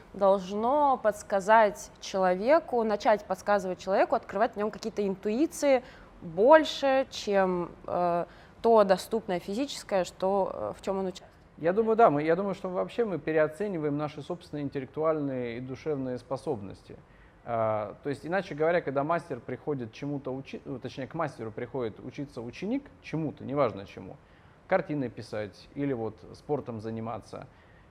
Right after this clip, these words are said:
Speaker 2: ученику может казаться, что он вот все понимает, ему нужно только приобрести какое-то ремесло. Но на самом деле ему нужно прежде всего приобрести это ремесло, работу с материалом. И только когда он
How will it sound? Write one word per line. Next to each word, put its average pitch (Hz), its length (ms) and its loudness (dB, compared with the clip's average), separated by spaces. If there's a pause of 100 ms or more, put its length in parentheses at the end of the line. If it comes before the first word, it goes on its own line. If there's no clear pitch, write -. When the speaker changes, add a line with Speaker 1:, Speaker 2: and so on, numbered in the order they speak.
(120)
Speaker 2:
ученику 226 360 -4
может 196 220 -2
казаться, 185 420 2
что 143 240 -4
он 180 300 0
вот 156 140 -2
все - 180 -6
понимает, 160 720 -2
ему 156 180 -4
нужно 143 220 -4
только 139 260 -6
приобрести 139 560 -6
какое-то 139 480 -6
ремесло. 127 560 -6 (340)
Но 143 100 -6
на 156 40 0
самом 226 220 2
деле 170 180 0
ему 175 220 0
нужно 185 320 0
прежде 180 440 2
всего 131 280 -6
приобрести 131 540 -6
это 113 180 -6
ремесло, 143 560 -2 (180)
работу 151 420 2
с - 100 -16
материалом. 147 640 -2 (420)
И 160 80 -12
только 185 320 2
когда 165 260 0
он 180 140 0